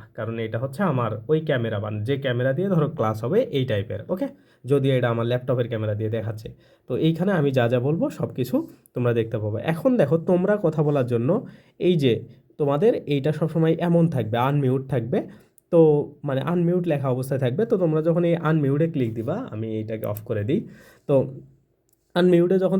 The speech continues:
তোমরা ক্লিক দিবা, তখন তোমরা হচ্ছে কথা বলতে পারবা, ঠিক আছে? এই আনমিউটে ক্লিক দিলে এইখানে এই যে মিউট লেখা এখন আসছে, তো এইটাতে তোমরা কোনো প্রশ্ন করতে চাইলে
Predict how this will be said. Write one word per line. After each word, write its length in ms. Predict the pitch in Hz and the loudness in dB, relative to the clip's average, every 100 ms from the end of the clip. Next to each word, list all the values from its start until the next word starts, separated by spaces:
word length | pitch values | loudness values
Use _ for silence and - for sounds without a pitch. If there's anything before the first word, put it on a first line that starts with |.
| 180 | 2
তোমরা 160 | 165 | 0
ক্লিক 260 | 170 151 135 | 0 0 0
দিবা, 200 | 135 165 349 - | 0 0 0 -2
তখন 220 | 135 143 | -2 -2
তোমরা 200 | 131 127 | 0 0
হচ্ছে 200 | 123 - 220 | 0 -2 0
কথা 160 | 160 131 | 0 2
বলতে 220 | 117 110 107 | 0 0 -2
পারবা, 180 | 104 98 113 | -4 -6 0
ঠিক 120 | 196 | 2
আছে? 160 | 202 113 | 2 0
এই 80 | 113 | -2
আনমিউটে 460 | 120 117 120 123 | -2 -2 -2 -2
ক্লিক 240 | 131 123 127 185 | -2 -2 -2 -2
দিলে 160 | 330 - - _ - - - | -2 -4 -10 _ -20 -20 -4
এইখানে 380 | 123 123 123 117 110 - | -2 0 0 0 0 -2
এই 140 | 123 | -2
যে 120 | 117 113 | 2 0
মিউট 380 | 113 120 123 123 127 | 2 0 0 -2 -2
লেখা 200 | 117 117 | 0 0
এখন 200 | 107 110 110 | -2 -4 -6
আসছে, 300 | 107 - - - - | -8 -10 -16 -16 -10
তো 80 | 113 | -8
এইটাতে 380 | - 127 135 147 294 | -4 -2 0 0 0
তোমরা 260 | 139 123 117 117 - | 0 2 0 -2 -4
কোনো 120 | 131 | -4
প্রশ্ন 240 | 131 135 143 | -4 -2 -2
করতে 220 | 143 135 147 | -2 -2 0
চাইলে 220 | 175 | 0